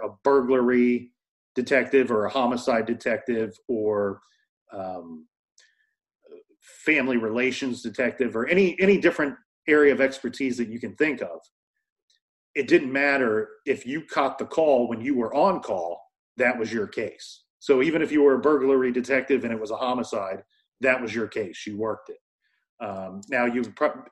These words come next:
being a small department, you're going to work with the other detectives on the case, but you'd have the lead. Um,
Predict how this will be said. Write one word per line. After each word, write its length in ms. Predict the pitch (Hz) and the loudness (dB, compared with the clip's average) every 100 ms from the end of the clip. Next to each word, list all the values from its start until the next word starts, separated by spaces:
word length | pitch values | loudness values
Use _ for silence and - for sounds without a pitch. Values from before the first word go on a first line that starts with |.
| _ | _
being 260 | 151 156 135 | -2 0 0
a 40 | |
small 280 | 131 143 113 | -6 -4 -4
department, 540 | 98 - 139 117 104 110 | -4 2 2 2 -4 -8
you're 160 | 117 | -6
going 180 | 113 110 | -4 -6
to 80 | 107 | -6
work 260 | 101 110 - | -4 -6 -4
with 160 | 107 - | -8 -6
the 120 | 110 | -6
other 180 | 101 95 | -4 -6
detectives 540 | 90 - 107 - 90 | -12 -8 -8 -8 -8
on 180 | 127 131 | -4 -4
the 80 | 104 | -6
case, 300 | - 90 - | -10 -14 -10
but 120 | 107 101 | -10 -8
you'd 140 | 110 | -8
have 180 | 104 92 | -10 -12
the 60 | 90 | -10
lead. 240 | 98 95 - _ _ - - _ _ _ | -10 -10 -16 _ _ -20 -20 _ _ _
Um, 400 | 135 117 104 90 | -4 -2 -4 -6